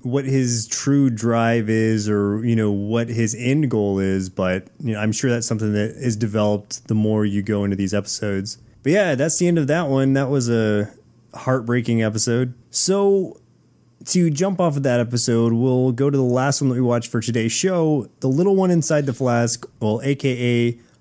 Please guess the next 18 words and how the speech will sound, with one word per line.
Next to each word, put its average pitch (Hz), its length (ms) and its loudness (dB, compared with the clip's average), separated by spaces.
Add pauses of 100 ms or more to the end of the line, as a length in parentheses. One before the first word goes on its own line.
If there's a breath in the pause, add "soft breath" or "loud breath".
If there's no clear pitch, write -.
Homunculus. 120 920 0
This 170 200 0
was 185 140 2
season 190 240 2
one, 175 200 2
episode 131 420 -2
forty, 139 760 2
the 120 180 -6
highest 165 400 0
rated 117 680 0
as 117 280 0
far 117 260 0
as 113 180 0
T 139 140 2
V 127 120 0
dot 113 240 -4
com 135 340 0
says, 101 480 -2